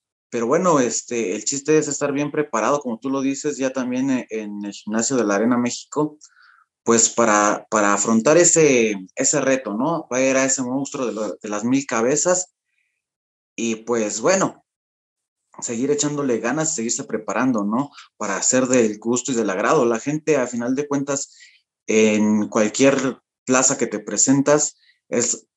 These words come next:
la que te hace y la que te deshace, ¿no? Siempre lo he dicho. Si no es por la gente, el luchador no existe.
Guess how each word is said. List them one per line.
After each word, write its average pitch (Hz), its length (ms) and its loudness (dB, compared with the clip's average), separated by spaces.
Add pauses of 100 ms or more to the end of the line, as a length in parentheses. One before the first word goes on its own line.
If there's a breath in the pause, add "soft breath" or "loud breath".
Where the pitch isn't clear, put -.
(120)
la 117 180 4
que 110 120 0
te 110 140 0
hace 135 240 4
y - 20 6
la 113 120 2
que 107 100 -8
te 98 160 -4
deshace, 92 440 -2
¿no? 104 120 -2
Siempre 127 320 0
lo 113 140 4
he 110 40 4
dicho. - 320 -4 (480)
Si - 240 -4
no 139 120 4
es 147 100 2
por 151 180 2
la 127 120 0
gente, 151 360 0
el 147 60 2
luchador 117 340 -4
no 127 80 -2
existe. - 440 -8